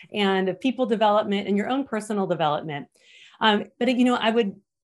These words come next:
I would like to go back to all of our learning comes back to ourselves. And if we start with ourselves, that's where we amplify our impact. So bring that concept of learning back to yourself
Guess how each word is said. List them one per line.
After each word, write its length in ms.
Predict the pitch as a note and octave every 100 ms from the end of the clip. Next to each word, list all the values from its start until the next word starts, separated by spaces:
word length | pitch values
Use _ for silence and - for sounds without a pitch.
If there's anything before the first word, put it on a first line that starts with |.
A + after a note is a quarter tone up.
| _ _ _ _ _ _ _ _ _ _ -
I 80 |
would 120 | C4 C4
like 160 | C#4+
to 80 | C#4+
go 140 | B3
back 240 | G3+ F3+ G3
to 280 | G3 F#3+ -
all 220 | F3+ F#3
of 80 | G3
our 100 | G#3+
learning 320 | F#3+ F3 F3
comes 240 | E3 E3 D3
back 240 | D3 C#3+
to 100 | -
ourselves. 800 | D3 D3 - B2+ C3+ E3+ F#3 F#3
And 380 | - E3+ D#3 D#3+
if 160 | E3 D#3+
we 80 | F#3
start 300 | - G3 A3
with 120 | G#3
ourselves, 460 | E3 - E3 D#3+
that's 220 | C#3+ D3+ -
where 140 | D#3
we 180 | C#3+ -
amplify 460 | D3+ D3+ C#3+ C#3 C3+
our 100 | C#3
impact. 480 | C#3+ C#3+ D3 -
So 440 | - - F3+ E3+ E3 _ _ _ -
bring 180 | G#3+ C#4
that 140 | E4+
concept 400 | E4+ A#3 A3 G#3+
of 100 | F#3+
learning 320 | E3 E3 F3
back 260 | E3 D3 D3
to 100 | -
yourself 600 | C#3+ C#3 - C#3+ C3+ -